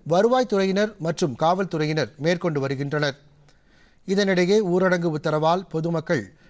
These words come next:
வீடுகளிலேயே முடங்கியுள்ளதால் வாழ்வாதாரம் பாதிக்கப்பட்டுள்ளது. புதுக்கோட்டை மாவட்டத்தில்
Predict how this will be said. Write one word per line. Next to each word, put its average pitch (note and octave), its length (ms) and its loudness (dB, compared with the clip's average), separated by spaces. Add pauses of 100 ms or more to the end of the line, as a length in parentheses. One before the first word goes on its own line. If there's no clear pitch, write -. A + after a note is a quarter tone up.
வீடுகளிலேயே G#3 720 2
முடங்கியுள்ளதால் D3+ 760 0 (340)
வாழ்வாதாரம் F3 720 2
பாதிக்கப்பட்டுள்ளது. C3+ 720 -2 (720)
புதுக்கோட்டை G3 460 2
மாவட்டத்தில் D3+ 600 -2